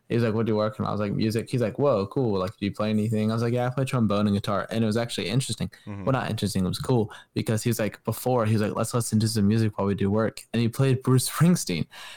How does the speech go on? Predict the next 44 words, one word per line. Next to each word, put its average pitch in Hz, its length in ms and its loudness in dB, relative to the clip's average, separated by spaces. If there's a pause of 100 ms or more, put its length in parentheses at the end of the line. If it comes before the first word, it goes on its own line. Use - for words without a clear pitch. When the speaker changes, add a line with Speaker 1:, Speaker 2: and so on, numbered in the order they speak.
Speaker 2:
What 139 100 -6
a 120 40 -8
great 120 140 -2
Speaker 1:
And 123 120 4
then, 127 120 4
Speaker 2:
choice. 113 340 0 (280)
Speaker 1:
<laughs> - 300 -12
yeah. 135 260 2 (180)
So - 160 0
then 123 320 4
when 120 160 0
I 113 100 0
was 113 120 -2
talking 123 240 0
to 117 100 0
him, 110 60 0
I 107 60 0
was 110 120 0
like, 107 160 0
"Yeah, 135 240 2
actually, 151 320 0
Bruce 135 300 2
Springsteen 123 360 2
is, 104 100 0
like, 104 140 0
my 98 160 0 (120)
favorite." 113 400 0 (100)
He's 117 160 2
like, 92 120 0
"Yeah, 95 360 0
this - 220 -4
is 127 80 0
a 117 40 0
great 101 220 -2
album." 92 420 -2
And 139 120 2
it - 20 4
was 131 160 2
Born 113 200 2
in 98 40 2
the 98 80 2
U 95 100 0
S 92 200 -4
A, 92 200 -6